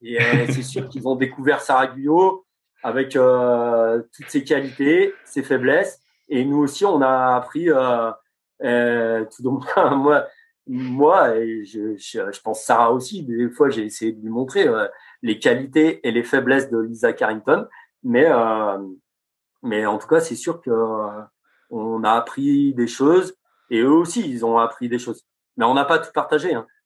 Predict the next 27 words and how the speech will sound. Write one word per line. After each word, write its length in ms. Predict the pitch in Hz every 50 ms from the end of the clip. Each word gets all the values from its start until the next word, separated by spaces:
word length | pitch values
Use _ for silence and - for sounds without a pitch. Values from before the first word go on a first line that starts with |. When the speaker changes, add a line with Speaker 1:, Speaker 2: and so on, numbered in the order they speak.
| -
Speaker 1:
Par 120 | - 113 123
exemple, 320 | 120 135 156 151 - 151
euh, 300 | 139 135 135 131 120 110 - - _ _ _ _ _ _ _ 139
les 140 | 131 135
courbes 260 | 135 - 151 127 123 135
de 60 | 135
minimax 600 | 139 139 143 143 156 185 202 202 - - _ _ _
de, 800 | _ 123 131 131 131 131 127 127 123 123 120 117 117 113 113 110 110 107 110 120 _ _ _ _ _ _ _ _ _ -
de 840 | 117 117 117 117 117 117 113 113 110 110 110 110 107 107 110 110
Lisa 260 | 110 120 117 117 139 123
Carrington, 480 | - 139 131 127 139 135 196 202 170
je 100 | - 123
les 160 | 123 117 123
ai 40 | 151
vues. 280 | 151 208 190 - - _ _ _ _ _ _
Je 120 | - 127
les 140 | 120 107 127
ai 20 | 123
vues 300 | 117 131 135 131 131 127
de 100 | 135 131
loin. 420 | 131 151 180 196 196 180 147 117
Je 80 | - -
sais 120 | - 135
pas 160 | - 160 -
s'ils 260 | - - - 143 120
arrivent 300 | 135 123 127 127 123 - -
pas, 140 | - -